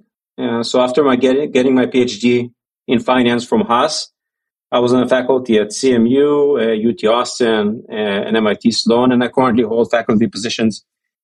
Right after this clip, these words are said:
both at Wharton and I D C Herzliya, which is, um, which is the top private university in Israel. So what got me interested in fintech? I, I think, uh, you know, the number of things. I mean, so to begin with, my research has always been very interdisciplinary.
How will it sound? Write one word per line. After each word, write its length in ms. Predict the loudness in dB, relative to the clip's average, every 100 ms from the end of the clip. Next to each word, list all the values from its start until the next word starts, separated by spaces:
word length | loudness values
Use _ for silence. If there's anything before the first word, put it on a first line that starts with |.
| _
both 260 | 0 0 2
at 140 | 0
Wharton 540 | 2 0 2 0 0 -2
and 500 | 0 0 0 0 -2
I 140 | -4 -8
D 100 | -8
C 200 | -8 -2
Herzliya, 600 | -2 -2 -2 0 0 -4
which 260 | -14 -8 -4
is, 260 | -4 -4 -12 _ -18 -4
um, 480 | 0 2 0 -4 -8 -12
which 100 | -10
is 120 | -8
the 140 | -10 -2
top 220 | -2 0
private 260 | 0 0 2
university 680 | 2 0 -2 0 0 0 -4 -2
in 100 | 0
Israel. 400 | 0 -2 -4 _ _ _ _ _
So 260 | 0 2 2
what 220 | 0 0
got 200 | -2 0
me 180 | -2 0
interested 340 | -4 -2 -2
in 160 | 0 -2
fintech? 580 | -2 -4 -2 -2 -4 -4
I, 380 | -2 0 -2 -4
I 20 |
think, 460 | -4 0 -2 -2 -12
uh, 400 | -8 -8 -8 -10
you 160 | -2 2
know, 200 | 2 2
the 120 | 2
number 240 | 2 0
of 120 | -2
things. 240 | -2 -2 -2
I 40 |
mean, 160 | -4 -2
so 480 | 0 2 2 -2 -12 -10
to 80 |
begin 300 | -4 0 0
with, 160 | 2 0
my 140 | 2
research 440 | 2 0 0 -2 -2
has 100 | -2
always 300 | 0 2 0
been 240 | 0 0
very 260 | 0 0 -2
interdisciplinary. 1000 | -6 -4 -4 -4 -8 -4 -2 2 0 0